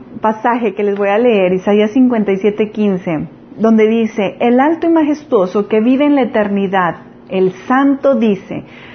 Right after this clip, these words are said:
'Yo vivo en el lugar alto y santo con los de espíritu arrepentido y humilde.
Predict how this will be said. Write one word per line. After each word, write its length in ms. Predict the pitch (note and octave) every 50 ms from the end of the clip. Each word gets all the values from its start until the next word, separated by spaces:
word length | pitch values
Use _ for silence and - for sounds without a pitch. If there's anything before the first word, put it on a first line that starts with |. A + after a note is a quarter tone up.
| - - -
'Yo 240 | G3 G#3+ C#4 D#4 D4
vivo 320 | C4+ D#4 D#4 D#4+ D#4+ D#4+
en 100 | D#4 D#4
el 120 | D4+ C4
lugar 500 | A#3+ A3+ G#3 F#3 G#3 G#3 G#3+ A3+ - - - -
alto 440 | G#3 A3 A#3 B3 A#3+ - - C4
y 80 | C4 B3+
santo 540 | B3 - - A3+ G3 F#3+ G3 F#3+ G3+ G#3 G#3
con 160 | - G3+ F#3+
los 160 | F#3+ F#3 F#3
de 80 | F#3+ F#3+
espíritu 720 | F#3 F#3+ - - - C4 C#4 C#4+ D4 C4+ - D4+ D#4 D#4+ D#4+ - - - - - - -
arrepentido 1080 | - A3+ A#3 A3+ A3+ A3+ A3+ - A#3 A3+ A3+ G#3 A3 - C4+ D4 D#4 D#4 E4+ F4+ F4+ - - - -
y 140 | B3 A#3+
humilde. 580 | A#3 A3+ A3+ A3 A#3 A#3 G#3 G3 F#3 F#3 F3 F3